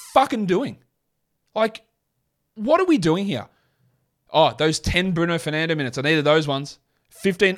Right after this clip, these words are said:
Usman Garuba minutes when he missed all five shots. Şengün had twenty-two and four with a steal and a block. I know he was a minus sixteen. Kevin Porter was a minus twenty-five. Jabari Smith was a minus twenty-two. Eric Gordon, your mate,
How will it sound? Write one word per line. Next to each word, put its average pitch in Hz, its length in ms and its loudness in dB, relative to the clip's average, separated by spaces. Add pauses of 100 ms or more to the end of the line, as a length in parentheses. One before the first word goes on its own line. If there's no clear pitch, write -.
Usman 180 320 -2
Garuba 180 320 2
minutes 170 200 -4
when 160 100 -4
he 160 40 -4
missed 175 240 -4
all 185 160 4
five 170 320 2
shots. 175 460 0 (1500)
Şengün 254 340 0
had 285 180 0
twenty-two 220 400 -4
and 185 120 -4
four 180 200 -4
with 160 120 -2
a 143 40 -4
steal 156 260 -2
and 147 80 -4
a 131 40 -6
block. 123 420 -6
I 180 100 -2
know 190 260 4
he 185 120 0
was 156 120 0
a 156 40 -4
minus 143 320 -2
sixteen. 120 460 -6 (320)
Kevin 226 240 -2
Porter 190 260 4
was 156 120 0
a 147 60 -4
minus 151 300 -2
twenty-five. 131 640 -4 (300)
Jabari 170 400 2
Smith 170 300 -8
was 135 120 -8
a 131 40 -4
minus 143 300 -2
twenty-two. 143 540 -4 (280)
Eric 233 260 2
Gordon, 214 400 4 (460)
your 214 320 6
mate, 226 360 2